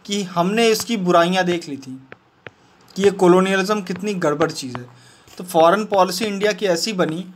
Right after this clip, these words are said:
कि हम दुनिया में जहाँ भी colonialism होता होगा उसके खिलाफ खड़े होंगे, उसका support तो कभी नहीं करेंगे। ठीक है, ये आपको देखने को मिला Indian National Movement, भारतीय राष्ट्रीय आंदोलन से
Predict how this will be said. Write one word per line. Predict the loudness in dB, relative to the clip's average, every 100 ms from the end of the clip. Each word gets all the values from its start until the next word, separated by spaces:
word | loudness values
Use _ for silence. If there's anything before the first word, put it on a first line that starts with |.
| _ -8
कि | -2
हम | -2 -2
दुनिया | -4 -2 2 4 4
में | 4
जहाँ | 2 2
भी | 0
colonialism | -2 -2 -2 -2 -2 -2
होता | -4 -6 -6
होगा | -6 -10 -12 -12 _ _ _ -12
उसके | -10 -6 -8
खिलाफ | -4 2 2 2
खड़े | -10 -12
होंगे, | -14 -18 _ _ _ -20 _ _ _ _ -12
उसका | -2 0
support | 2 0 2 2 2
तो | 0
कभी | -4 -4
नहीं | -6 -8
करेंगे। | -10 -16 -20 -20 _ _
ठीक | -16 -12
है, | -14 -14 _ -18 -18 -18 0
ये | 4
आपको | 6 4 0
देखने | -2 -4 -8
को | -6
मिला | -4
Indian | -4 -4 -6
National | -6 -10 -10 -10
Movement, | -8 -8 -6 -8 -8 -20 _ -10
भारतीय | -10 -6 -6
राष्ट्रीय | -6 -6 -8
आंदोलन | -6 -4 -4 -2
से | -2 -4